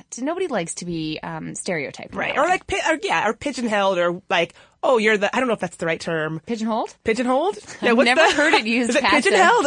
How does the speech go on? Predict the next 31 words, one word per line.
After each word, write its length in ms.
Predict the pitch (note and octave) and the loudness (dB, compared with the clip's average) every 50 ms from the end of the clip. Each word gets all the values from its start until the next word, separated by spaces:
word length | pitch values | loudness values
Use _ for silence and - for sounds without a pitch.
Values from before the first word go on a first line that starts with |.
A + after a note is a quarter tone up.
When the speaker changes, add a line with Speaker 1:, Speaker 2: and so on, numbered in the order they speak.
| - - | 2 4
Speaker 2:
I 100 | B3 B3+ | 4 4
don't 140 | A3+ G#3 F#3+ | 4 4 4
know. 60 | F3+ F3 F3+ G3 - | 4 4 4 4 4
Speaker 1:
I 20 | - | 4
like 260 | C#4+ F4 F4+ - - | 2 2 0 -2 -2
that, 280 | - F4+ - G3+ A3 A#3 - | -2 0 0 0 0 -2 -4
though. 60 | D4 | -6
Speaker 2:
<laughs> 60 | A#3+ | -2
I'm 140 | G3 C4 C4+ | 0 0 0
sure 120 | C4+ F#4 C4 | 0 0 0
people 180 | D#4+ D4+ A#3+ | 0 0 2
will 140 | B3+ A#3 A3+ | 2 4 4
let 140 | G#3+ G#3+ F#3 | 4 4 4
me 80 | G3 G3 | 2 2
know. 220 | F#3 F3 E3+ E3 E3 | 2 4 4 4 2
Speaker 1:
Pigeonheld 480 | E3+ E3+ - D#4+ D4+ D#4+ F4 F4+ F4 | 2 0 0 0 0 0 0 -2 -4
sounds 340 | F4 - - F#4 F#4 F#4 F4+ | -6 -8 -6 -4 -2 -2 -2
so 240 | - - - F#4 F4 F4 | -2 0 0 0 0 2
much 220 | F4 - F4 - | 0 0 0 0
Speaker 2:
<laughs> 80 | E4+ E4+ | 0 0
Speaker 1:
nicer. 840 | D#4+ D4 C#4 G4 G#4+ G#4 C#4+ - F4 D#4 C#4 C4 A#3+ G#3+ G#3+ G#3 G3 | 0 0 0 0 0 0 0 0 0 0 2 2 2 2 0 0 0
It's 140 | G#3+ - - | -2 -4 -4
like 140 | C#4 C4 - | -4 -4 -4
holding 500 | - - F4 E4+ E4+ E4+ E4 E4+ D#4+ D4+ | -4 -2 -2 -2 -2 -2 -2 -2 -4 -4
a 60 | D4+ | -4
little 260 | C#4+ C#4+ D4 D4+ D#4+ D#4 | -4 -4 -4 -4 -4 -2
Speaker 2:
Holding 300 | - D4+ F4 F#4+ D#4 D4+ | 0 0 0 0 0 0
a 80 | D4+ | 0
warm 260 | D4 C#4+ C#4+ C#4+ C#4+ C#4+ | 0 2 2 0 0 0
Speaker 1:
pigeon. 560 | - F3+ F3 F3 F3 A3 G3 F#3+ F#3+ F#3+ | -2 -4 -6 -6 -4 -4 -4 -4 -4 -6
Speaker 2:
pigeon. 20 | A3+ | -10